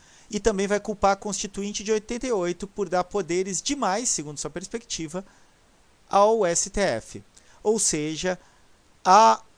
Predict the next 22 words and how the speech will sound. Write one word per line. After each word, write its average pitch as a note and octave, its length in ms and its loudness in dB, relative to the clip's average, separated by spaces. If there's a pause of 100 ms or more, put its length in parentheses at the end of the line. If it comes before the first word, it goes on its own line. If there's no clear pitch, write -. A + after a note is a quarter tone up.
(840)
lemas C4 800 2
da F#3 160 0
esquerda F#3 840 -2 (720)
conectados G3 1200 -2
com G3+ 160 -8
valores F3 720 -4
e D#3+ 60 -8
ideias C#3 460 -4
da D#3 80 -6
extrema-direita D3+ 800 -8
já C#3 180 -6
em D3 80 -10
Aldo C#3 220 -8
Rebelo. F3 440 -4 (500)
Outro, G#3 440 2 (120)
outra F#3+ 280 -4
figura E3+ 300 -4
importante D#3+ 560 -8
no D#3+ 80 -12
P F3 140 -6
D E3+ 120 -4
T C3+ 320 -4